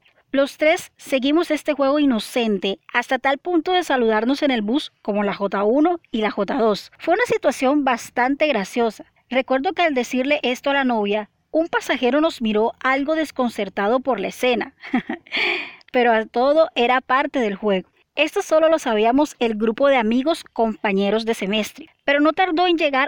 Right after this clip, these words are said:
a otras personas cuando el día del cumpleaños del novio, este decidió presentarme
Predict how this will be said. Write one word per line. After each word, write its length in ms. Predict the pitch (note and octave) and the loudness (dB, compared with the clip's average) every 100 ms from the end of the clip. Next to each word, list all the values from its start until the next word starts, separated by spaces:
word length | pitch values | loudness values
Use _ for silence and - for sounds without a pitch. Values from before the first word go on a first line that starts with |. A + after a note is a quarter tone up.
| - | -2
a 140 | C4 | 0
otras 320 | A#3 A3+ B3+ - | 0 0 -4 -4
personas 640 | A#3 A3+ C4+ A3 G#3 - _ | -4 0 0 0 -2 -6 _
cuando 320 | - G#3 G3+ G3 | -4 -2 0 -2
el 160 | G3 | -4
día 200 | G#3 D4 | 0 2
del 140 | F4 D4+ | 2 0
cumpleaños 640 | C4+ A#3 A3+ G#3 B3 C4 | -4 -2 -2 0 0 0
del 220 | C#4 C#4 | 0 2
novio, 400 | C#4+ A#3+ G3+ G3+ _ _ E4 | 2 2 0 -2 _ _ 0
este 280 | D#4+ - | 0 0
decidió 460 | F4+ F4+ F#4+ E4 C#4+ | -2 0 0 2 2
presentarme 720 | D4+ D#4 F4+ D#4+ C4 B3 D4+ | 0 0 0 0 0 2 -2